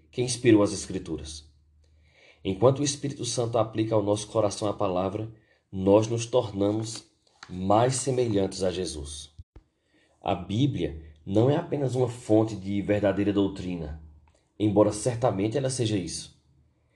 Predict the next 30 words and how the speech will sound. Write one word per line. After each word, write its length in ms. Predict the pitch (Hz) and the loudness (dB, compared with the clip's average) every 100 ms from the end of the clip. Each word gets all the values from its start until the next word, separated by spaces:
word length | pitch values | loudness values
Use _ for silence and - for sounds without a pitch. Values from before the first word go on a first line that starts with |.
| _ _ | _ _
Mais 360 | 90 90 104 139 | -6 2 2 2
do 100 | 135 | 0
que 160 | 131 117 | 0 -2
tudo, 560 | - 101 110 127 - | 0 0 0 -2 -6
ela 220 | - 107 113 | -2 2 4
é 100 | 113 | 4
uma 160 | 117 | 2
revelação 680 | 113 120 127 123 - - 151 | 2 2 2 0 -4 -4 -2
de 80 | 160 | -2
Jesus 340 | 127 104 - | -2 -4 -6
Cristo. 400 | - 76 76 - - _ _ _ _ _ _ _ | -10 -10 -12 -16 -20 _ _ _ _ _ _ _
Quando 140 | 101 104 | 0 2
o 40 | |
Espírito 380 | 117 - 165 156 | 2 0 -2 -2
Santo 320 | - 123 117 | 0 0 0
impressiona 440 | 117 110 117 120 | 0 0 0 -2
a 40 | 117 | 0
mente 280 | 104 101 - | 2 0 0
com 180 | 107 | 0
o 60 | 101 | 2
amor 400 | 95 90 101 123 | 2 0 0 0
e 40 | |
o 100 | 117 | 0
poder 360 | 117 104 95 113 | 2 2 4 2
de 100 | 110 | 2
Jesus 560 | 110 87 87 90 - _ _ _ _ - | 0 0 -4 -8 -10 _ _ _ _ -2
por 180 | 101 | 0
meio 140 | 92 101 | 4 4
da 140 | 101 | 4
palavra, 560 | 104 95 82 85 101 | 2 0 0 -2 -6